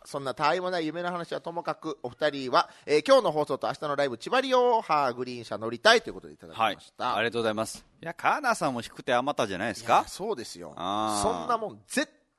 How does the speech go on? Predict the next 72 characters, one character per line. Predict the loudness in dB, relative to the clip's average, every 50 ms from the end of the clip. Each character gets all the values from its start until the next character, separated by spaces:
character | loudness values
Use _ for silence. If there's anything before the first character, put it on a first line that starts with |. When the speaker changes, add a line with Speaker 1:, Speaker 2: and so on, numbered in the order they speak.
| _
Speaker 1:
対 | 2 4 4 4 2 0
彼 | 2 4 4 4
氏 | 4 2 -2 -6
い | -8
ま | -8 -10
す | -10 -10
し。 | -10 -10 -12 -12 -14 -16 -18 _ _
Speaker 2:
そ | -10 -4 -2 -2
う | -2 -2
で | -4
す | -6
ね。 | -4 -4 -2 -2 -2 -4 -4
Speaker 1:
う | -2
ん。 | -2
も | 0 0 -2 -4 -8 -12 -20 -20 -20 _ -20 -20 _ _ -14
う | -12
絶 | -8 -6 -6 -6 -6 _ _ _ _ _
対 | 6 8 8 6 4
も | 2 0 -2
う | -2
プ | 0 0 2
リ | 2
ウ | 2
ス | 2
乗 | 0 -6
っ | -8 -6
て | -6
る | -6 -4
彼 | -4 -4 -4
氏 | -4 -6 -8
い | -10
る | -8
し。 | -8 -8 -8 -8 -8 -8 -10 -12 -10
Speaker 2:
あ | -6
ー。 | -4 -2 -2 0 0 2 4 4 4 4 4 4
Speaker 1:
絶 | 6 10 10 10 12
対 | 12 10 10 10
リ | 8 2
ュ | 0
ー |
ク | 0 -4 -4
ス | 2
タ | 4 4 4
ワ | 4 2
ー | 0
住 | -4 -10 -14
ん | -12
で | -12
る | -12 -12
し。 | -14 -14 -14 -14 -14 -14 -16 -20 _ _ _ _ _ _ _ _ -14
も | -10 -8 -6 -6 -6 -6 -8 -8
う、 |
す-、 | -8 -6 -6 -6 -6 -8 -8
そ | -4 -2 -2
れ | 0 2 2
は | 4 4 4
そ | 4 4 6
れ | 6 6
は | 6 6
す | 4 4 4
ご | 4 6 4
い |
彼 | 4 2 0 -2
氏 | -2 -6
い | -8
る | -8
と | -8 -10
思 | -10 -10 -10
い |
ま | -12 -12 -14
す | -14
よ。 | -14 -16 -16